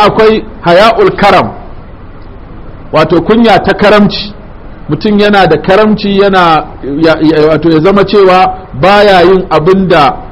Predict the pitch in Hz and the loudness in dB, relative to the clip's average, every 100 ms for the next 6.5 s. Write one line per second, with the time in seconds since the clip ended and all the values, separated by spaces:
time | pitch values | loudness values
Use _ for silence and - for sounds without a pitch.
0 | - 135 185 196 170 190 180 160 151 170 | -16 -2 0 2 2 2 2 2 0 0
1 | 170 147 165 160 160 156 131 156 190 202 | 0 -2 0 0 0 -2 -2 2 4 4
2 | 185 160 190 180 190 202 - 165 170 175 | 2 0 0 0 0 0 -2 -4 -2 0
3 | 170 151 151 160 151 135 - 107 - - | 2 0 -2 -2 -2 -2 -4 -8 -12 -20
4 | - - - - 202 220 226 208 202 202 | -20 -20 -12 0 2 2 4 2 2 0
5 | - 190 208 190 180 165 185 175 165 165 | 0 0 0 0 -2 0 0 0 0 -2
6 | 170 160 139 120 | -2 -2 -2 -6